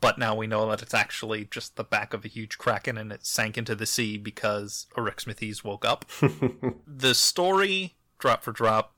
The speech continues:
Speaker 1: made it clear that Erixmathes was so much bigger and stronger than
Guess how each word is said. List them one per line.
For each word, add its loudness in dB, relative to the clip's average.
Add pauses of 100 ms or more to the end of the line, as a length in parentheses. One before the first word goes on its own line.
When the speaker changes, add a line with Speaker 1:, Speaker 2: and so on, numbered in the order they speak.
(200)
Speaker 1:
made 0
it -2
clear 4
that 0 (400)
Erixmathes 0
was -2
so 2
much 0
bigger 2
and -2
stronger 2
than -6